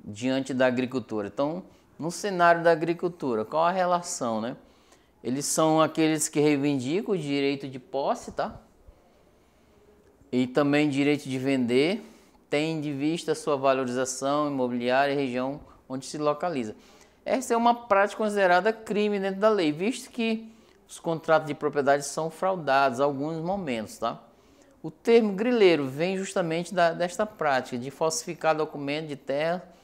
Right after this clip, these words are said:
colocando papéis em caixas em, com grilos, para enfim terem um aspecto envelhecido e servirem como provas de propriedade perante o juiz. Então, gente, então vocês vão ver,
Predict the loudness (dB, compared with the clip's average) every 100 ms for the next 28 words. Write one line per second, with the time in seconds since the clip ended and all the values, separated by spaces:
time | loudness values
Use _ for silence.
0 | _ -20 _ -2 0 0 -4 0 0 0
1 | -2 0 -4 -2 0 0 -2 -8 -6 -8
2 | -8 -10 -8 -6 -4 -2 -2 -4 -10 -18
3 | -20 _ _ _ _ _ _ _ -2 0
4 | -2 -4 -6 -2 0 0 0 -4 -6 -2
5 | -2 -2 -4 -2 -2 -4 -6 -8 -8 -8
6 | -6 -4 -4 -6 -8 -10 -10 -2 2 2
7 | -2 -10 -10 -10 -8 -6 -6 -4 -4 -4
8 | -8 -8 -6 -6 -2 -2 -2 -8 -20 -20
9 | -20 _ _ _ _ _ _ _ _ _
10 | -6 4 4 4 2 2 2 4 2 2
11 | 2 4 4 4